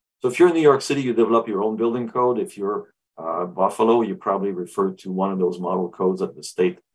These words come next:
will adopt or, or suggest, depending on the, the state. Um, now, from there, it becomes a bit more complicated because everybody has the right to overrule some clauses of the code. So some cities might say,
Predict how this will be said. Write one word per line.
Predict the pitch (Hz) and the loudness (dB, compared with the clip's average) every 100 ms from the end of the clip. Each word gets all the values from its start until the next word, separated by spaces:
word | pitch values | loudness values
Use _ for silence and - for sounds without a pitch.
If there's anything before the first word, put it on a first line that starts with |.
| _ - | _ -10
will | 85 - | -6 -6
adopt | - 69 - - | -6 -2 -2 -4
or, | - 82 | -6 -6
or | - - - | -4 -4 -4
suggest, | - - - 113 - - _ | -8 -4 -2 -2 -4 -12 _
depending | 90 90 90 90 | -10 -6 -4 -4
on | 80 | -6
the, | 80 - _ - | -6 -6 _ -6
the | - | -4
state. | - - - - _ _ _ _ _ - | 2 2 2 -10 _ _ _ _ _ 0
Um, | 90 98 95 - | 4 4 2 -2
now, | 117 180 147 - | 2 4 4 2
from | - 123 120 | 0 -2 0
there, | 175 190 | 2 4
it | - | 4
becomes | 117 135 131 127 | 0 -6 -4 -4
a | |
bit | 117 123 | -4 -2
more | 110 113 | 0 0
complicated | 107 101 95 90 160 180 160 | 0 -4 -6 -8 2 2 2
because | 117 110 104 | 2 2 4
everybody | 113 139 147 135 123 | 4 2 4 2 2
has | 110 101 | 0 -2
the | 98 | -4
right | 95 123 151 143 - | 0 0 0 -6 -12
to | 101 | -8
overrule | 123 110 107 151 156 117 113 | -2 -2 0 2 2 2 -2
some | - 123 123 | -4 -4 -4
clauses | - 117 113 110 104 101 | -4 2 2 2 -6 -6
of | 98 | -6
the | 104 | -2
code. | - 190 - - _ _ _ _ _ | 4 4 2 -4 _ _ _ _ _
So | 107 | -6
some | - 131 | -4 -4
cities | - 117 123 110 | -2 -2 -2 0
might | 104 101 | 0 0
say, | - 104 101 | 0 2 2